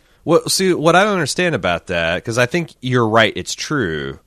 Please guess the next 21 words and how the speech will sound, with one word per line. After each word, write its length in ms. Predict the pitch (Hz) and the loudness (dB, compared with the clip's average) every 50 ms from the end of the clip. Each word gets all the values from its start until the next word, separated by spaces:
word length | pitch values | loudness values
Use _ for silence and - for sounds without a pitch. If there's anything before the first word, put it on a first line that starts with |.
| - - - | -16 -6 -2
uh, 320 | 104 101 98 98 98 95 95 | 0 2 2 2 2 0 0
because 300 | 92 107 - 139 127 117 | -2 -2 -2 -2 -2 0
they, 180 | 131 127 123 | 0 0 -2
they 220 | 107 104 120 123 123 | -2 0 0 2 4
also 360 | 127 139 143 - - 127 113 | 4 2 2 0 -2 -2 -2
kind 220 | - - 117 110 107 | 0 0 -2 -2 -2
of 100 | 104 - | -4 -6
portray 680 | - 104 - - 117 107 104 101 101 98 98 98 95 | -10 -10 -8 -4 -2 0 0 2 2 2 0 0 -2
some 300 | 92 - - 117 107 104 | -4 -4 -4 -4 -4 -4
of 40 | 101 | -4
these 240 | 92 98 95 90 92 | -6 -6 -6 -6 -4
later 240 | 98 101 98 90 95 | -4 -2 -2 -4 -4
Targaryens, 760 | - - 98 92 87 95 95 92 95 92 92 92 90 87 90 | -4 -4 -6 -4 -2 -2 -2 -2 -2 -2 -4 -4 -6 -6 -4
like 160 | 92 87 82 | -4 -4 -4
Aenys, 500 | - 85 87 85 85 87 85 - - - | -4 -6 -6 -6 -6 -8 -8 -8 -8 -6
as, 240 | 90 82 85 80 80 | -6 -8 -8 -8 -10
as 220 | - - 90 85 | -10 -10 -6 -4
also 400 | 95 95 92 - - - 92 90 | -2 -2 -2 -2 -2 -2 -2 -2
being 280 | 82 - 98 90 87 87 - - - | -4 -4 -6 -6 -8 -10 -14 -18 -16
naive 920 | - 82 92 92 90 90 90 92 95 104 110 113 117 117 113 110 104 - - | -14 -10 -6 -2 -2 -2 -2 -2 -4 -4 -4 -2 -2 -4 -4 -6 -8 -8 -6
and, 580 | - 92 90 90 90 87 87 87 87 87 85 | -4 -4 -2 -2 -2 -4 -4 -6 -8 -8 -10